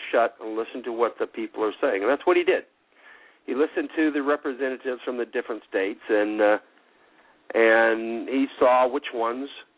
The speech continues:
were ready to hear his message. He saw which ones weren't. He saw which ones maybe were close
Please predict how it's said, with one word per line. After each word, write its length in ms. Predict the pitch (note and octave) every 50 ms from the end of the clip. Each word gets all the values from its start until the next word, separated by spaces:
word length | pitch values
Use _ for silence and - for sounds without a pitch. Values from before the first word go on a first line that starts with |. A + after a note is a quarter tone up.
| _ _ _ _ _ _ -
were 640 | A2+ A2+ A#2 A2+ A2+ A2 A2 A2 G#2+ G#2+ G#2+ G#2 G2
ready 280 | G#2 A2 A#2 B2+ B2+
to 160 | - C#3 A#2 G#2+
hear 240 | A2+ A2+ G#2+ G#2
his 100 | A2 G#2 G2 G#2
message. 500 | G2 G2 G2 F#2+ - - C3 D3 D3+ - - - _ _ _ - - - - _ _
He 120 | - A2 -
saw 300 | - A#2+ A2 G#2+ G#2+ G#2
which 120 | G#2+ A2 - -
ones 200 | A2 G#2+ G#2+ G2 - - -
weren't. 300 | G2 F#2+ F2 G#2 C3 C3 -
He 140 | G2+ A2 A2 G#2+ -
saw 180 | A2+ G2 G2 G2
which 180 | G#2 G#2+ - -
ones 300 | G#2+ G2+ G#2 G#2+ G#2+ - - - - - - - _ _ _
maybe 240 | - A2+ A2+ A#2 B2
were 180 | B2 B2 C3 B2+
close 400 | - - - A3 A3 G3 -